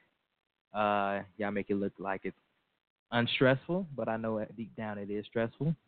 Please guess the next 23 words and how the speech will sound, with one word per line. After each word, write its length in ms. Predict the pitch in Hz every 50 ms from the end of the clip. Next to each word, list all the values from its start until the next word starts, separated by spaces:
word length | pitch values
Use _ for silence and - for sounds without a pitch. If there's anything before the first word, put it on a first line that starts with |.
| -
I 120 | - 107 113
have 160 | 110 107 101
a 80 | - -
single 200 | - 113 110 104
parent, 400 | - 117 113 113 113 107 104 95
uh, 200 | 95 98 104 104
myself, 460 | 104 107 107 98 - - 123 135 151 - - _ _ _ _ _ _ _ _ _ -
and 400 | 117 117 113 110 110 110 104 98 -
she's 160 | - 190 160
doing 180 | 180 180 165 147
a, 80 | 131 123 - - _ - _ _ _ - -
she's 140 | - 170 156
doing 180 | 139 151 143 135
her 100 | 135 127
thing. 320 | - 131 123 107 101 98 - _ _
For 120 | - 110 - _
four 160 | 127 131 131
kids, 420 | - _ 139 135 139 139 139 131 -
uh, 480 | - 117 113 113 113 113 113 110 110 110 110 - _ _ _ -
two 100 | 139 139
of 100 | 127 131
us 80 | 123 -
already, 420 | 123 123 123 127 123 123 123 120